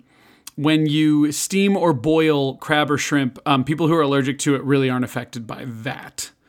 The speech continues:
If you saute it or cook it or do anything like that, that's a problem. But if you just boil or steam it, you're good. And so, um, we made the cheddar biscuits from, uh, Red Lobster.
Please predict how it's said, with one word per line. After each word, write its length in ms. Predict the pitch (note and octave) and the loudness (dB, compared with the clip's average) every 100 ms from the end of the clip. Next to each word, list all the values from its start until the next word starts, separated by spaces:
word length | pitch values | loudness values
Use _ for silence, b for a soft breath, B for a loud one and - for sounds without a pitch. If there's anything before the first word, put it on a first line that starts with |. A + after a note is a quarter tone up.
| b b b | b b b
If 200 | F3 C#3 | 0 0
you 120 | D3+ | -6
saute 580 | C3+ D#3+ C3+ - E3+ F3 | -6 -4 -4 -4 -2 0
it 180 | F3 E3+ | -2 -4
or 120 | C#3+ | -6
cook 260 | - E3+ D#3 | -2 -2 0
it 120 | E3+ | 0
or 80 | D3 | 2
do 140 | C3 D3+ | 2 2
anything 280 | D3 D3 | 2 2
like 180 | C#3+ A#2 | 0 0
that, 300 | C3+ C#3+ C#3 B B | 0 0 -2 B B
that's 220 | - C3+ D3+ | -2 0 0
a 60 | |
problem. 480 | E3 E3 E3+ F#3+ F3 B B | 0 2 2 0 -4 B B
But 100 | D3 | -2
if 80 | B2+ | 0
you 80 | B2+ | 0
just 320 | E3 F3 C#3 | 0 0 0
boil 280 | D#3+ E3+ D#3+ | 2 4 2
or 80 | C#3 | 0
steam 280 | - D3 C3+ | 0 2 2
it, 100 | B2 | -2
you're 160 | C#3 | -2
good. 300 | B2+ B2+ - _ b b b b b b | -2 -6 -10 _ b b b b b b
And 180 | D3+ D3 | 2 2
so, 540 | - D3 C#3+ C#3 C3+ - b b b | 2 2 2 2 0 -6 b b b
um, 460 | D3+ D3 C#3 C#3 C#3+ | 0 2 2 0 0
we 180 | D3 E3 | -2 0
made 520 | D#3+ D#3 D#3 D3+ C3+ | 2 2 4 2 2
the 200 | D3 C#3+ | 0 0
cheddar 280 | C3+ F3+ F3+ | 0 0 2
biscuits 420 | F3 - F#3+ - | 0 0 -4 -4
from, 400 | - E3 D3+ C#3+ | -2 0 2 2
uh, 220 | C#3 C#3 C3+ | 0 0 0
Red 200 | D3+ C#3+ | 0 2
Lobster. 500 | C#3 C#3+ - A#3 | 0 0 -2 -2